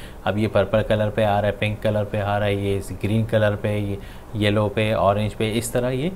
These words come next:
सारे colors के variants यहाँ शो हो रहे हैं। So मैं undo कर रहा हूँ, हमें इसके कलर्स change नहीं करने, हमें just brightness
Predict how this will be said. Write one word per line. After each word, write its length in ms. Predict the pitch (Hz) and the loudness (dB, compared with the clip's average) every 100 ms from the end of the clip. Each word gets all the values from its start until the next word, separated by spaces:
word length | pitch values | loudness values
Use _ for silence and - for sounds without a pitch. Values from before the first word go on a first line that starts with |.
| - | -8
सारे 300 | - 110 110 | -2 0 2
colors 320 | 113 110 107 | 0 0 0
के 120 | - | 0
variants 380 | 110 101 110 107 | 0 0 -2 0
यहाँ 200 | 104 101 | 0 0
शो 180 | - 92 | -2 -4
हो 100 | 87 | -4
रहे 120 | 87 | -4
हैं। 80 | 87 | -6
So 100 | - | -4
मैं 140 | 101 | -2
undo 220 | 92 95 131 | -2 0 2
कर 160 | 143 | 2
रहा 100 | 139 | 2
हूँ, 80 | 165 - - - - | -2 -6 -14 -14 -8
हमें 440 | - 113 113 113 117 | -2 0 0 -2 -6
इसके 300 | - - 110 | -6 -4 -2
कलर्स 400 | 113 104 117 - | 0 0 0 0
change 200 | 139 123 | -2 0
नहीं 260 | 104 139 | -2 -2
करने, 320 | 139 139 147 147 - - - | -2 -2 -2 -6 -10 -16 -4
हमें 240 | 123 127 | 0 2
just 240 | 120 117 - | 2 0 -2
brightness 720 | 113 107 107 107 139 147 - | 2 4 4 2 -2 -2 -6